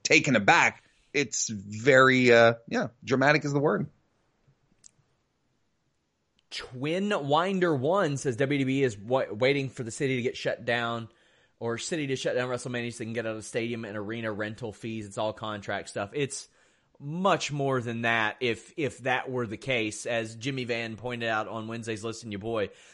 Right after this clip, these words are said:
Speaker 2: there could be major insurance implications here.
Speaker 1: Sure.
Speaker 2: Where if they're forced to, then they could recoup some, some losses, so to speak.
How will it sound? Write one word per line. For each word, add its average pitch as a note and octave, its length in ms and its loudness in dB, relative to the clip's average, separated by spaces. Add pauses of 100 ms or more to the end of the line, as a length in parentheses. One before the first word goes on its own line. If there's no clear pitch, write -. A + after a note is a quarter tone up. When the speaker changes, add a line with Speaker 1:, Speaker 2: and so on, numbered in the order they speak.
(140)
Speaker 2:
there F#3 120 2
could F3+ 180 -2
be D#3 120 -2
major C#3+ 720 0 (280)
insurance C#3 800 0
implications G2 840 -6
here. G#2+ 100 -2
Speaker 1:
Sure. F#2+ 420 4 (240)
Speaker 2:
Where B2 560 2
if C3 380 -4
they're C#3 180 0
forced - 640 -2
to, A#2+ 360 -6 (400)
then B2 280 -6
they B2 140 0
could A#2+ 180 -6
recoup B2 540 -8
some, G#2 360 -8
some G#2+ 220 -8
losses, A2+ 560 -4
so G#2 220 -4
to F#2+ 80 -6
speak. E2+ 420 -12